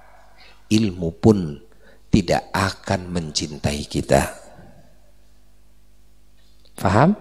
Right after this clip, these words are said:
Paham tidak? Kalau kita mau melamar ilmu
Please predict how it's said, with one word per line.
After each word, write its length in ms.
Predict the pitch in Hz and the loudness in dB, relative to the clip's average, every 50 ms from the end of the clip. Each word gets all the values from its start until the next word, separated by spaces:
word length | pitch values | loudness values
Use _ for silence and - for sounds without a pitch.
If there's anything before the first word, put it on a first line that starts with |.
| - - - - - - - - - - - - - - - - - - - - - - - - - - - - - - - - - - - - - - - - | -6 -16 -20 -20 -20 -20 -20 -20 -20 -20 -20 -20 -20 -20 -20 -20 -20 -20 -20 -20 -20 -20 -20 -20 -20 -20 -20 -20 -20 -20 -20 -20 -20 -20 -20 -20 -20 -20 -4 0
Paham 340 | 98 92 101 117 120 117 | 2 4 4 4 4 4
tidak? 320 | 131 123 98 - 71 - - - - - - - - - - - - - - - - - - - - - - - - - - - - - - - - - - - - - - - - - - - - - - - - - - - - - - - - - | 2 2 4 2 2 0 -2 -8 -18 -20 -20 -20 -20 -20 -20 -20 -20 -20 -20 -20 -20 -20 -20 -20 -20 -20 -20 -20 -20 -20 -20 -20 -20 -20 -20 -20 -20 -20 -20 -20 -20 -20 -20 -20 -20 -20 -20 -20 -20 -20 -20 -20 -20 -20 -20 -20 -20 -20 -20 -18 0 2
Kalau 300 | 90 214 240 254 120 - | 6 6 6 6 4 2
kita 320 | 214 208 - - 226 220 | 0 2 4 6 6 6
mau 300 | 214 202 196 190 196 196 185 | 6 6 6 6 8 6 6
melamar 880 | 175 170 160 156 160 185 233 247 233 220 214 214 202 196 190 175 - | 6 6 8 10 10 10 10 8 8 8 8 8 8 8 6 4 2
ilmu 680 | - 202 202 196 190 185 190 190 190 185 185 185 185 - | 2 2 4 4 4 4 6 6 6 6 6 4 2 -2